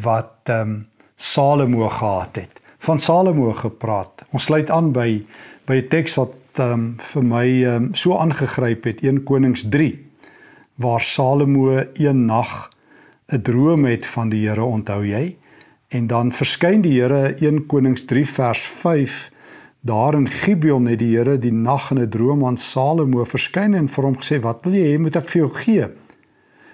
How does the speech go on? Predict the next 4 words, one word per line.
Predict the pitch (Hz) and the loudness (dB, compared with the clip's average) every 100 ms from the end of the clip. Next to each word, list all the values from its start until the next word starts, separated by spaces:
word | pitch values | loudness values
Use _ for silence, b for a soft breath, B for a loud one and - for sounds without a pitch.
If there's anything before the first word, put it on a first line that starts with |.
| b | b
En | - 120 | -6 -4
dan | 117 139 208 214 B B B _ | 0 2 2 0 B B B _
vra | - 139 139 139 135 131 | -6 0 2 2 0 -6
Salomo | - - - 131 127 135 127 123 120 123 120 | -14 -12 -4 0 2 2 2 2 2 0 -2